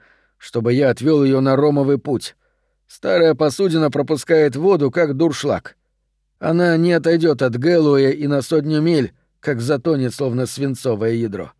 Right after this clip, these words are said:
А мы будем ждать в шлюпке, пока нас не спасёт пароход.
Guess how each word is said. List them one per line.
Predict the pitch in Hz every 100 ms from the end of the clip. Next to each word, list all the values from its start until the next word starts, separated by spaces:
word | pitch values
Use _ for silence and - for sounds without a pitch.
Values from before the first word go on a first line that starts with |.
| _ _ _ _ _
А | - 113
мы | 175 233
будем | 180 143 131
ждать | 98 131 175
в | -
шлюпке, | - 127 127 - 180 - - _ _
пока | 131 123 139
нас | 156 175 -
не | 160
спасёт | 139 143 123 156 143
пароход. | - 139 113 95 - -